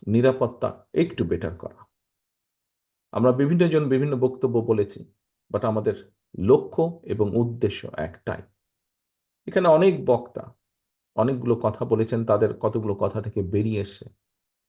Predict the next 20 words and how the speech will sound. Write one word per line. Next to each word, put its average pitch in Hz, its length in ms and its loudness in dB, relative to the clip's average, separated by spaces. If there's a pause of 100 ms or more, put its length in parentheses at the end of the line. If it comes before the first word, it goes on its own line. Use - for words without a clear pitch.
(320)
অতীতে 131 400 2
বিএনপি 135 760 -2 (300)
যখনই 117 400 2
সুযোগ 151 420 -2
পেয়েছে 101 480 0 (260)
জনগণের 107 420 2
সমর্থন 143 540 -2
নিয়ে 95 160 -2
দেশ 92 320 0
পরিচালনা, 90 540 -4 (1700)
বিএনপি 147 640 0 (460)
প্রতিবার 202 440 4
চেষ্টা - 320 0
করেছে 95 360 -4 (880)
যতটুকু 131 460 0
সম্ভব 110 560 -2 (420)
এই 113 140 2
কাজগুলো 90 520 -2
করার 85 320 -2
জন্য, - 420 -14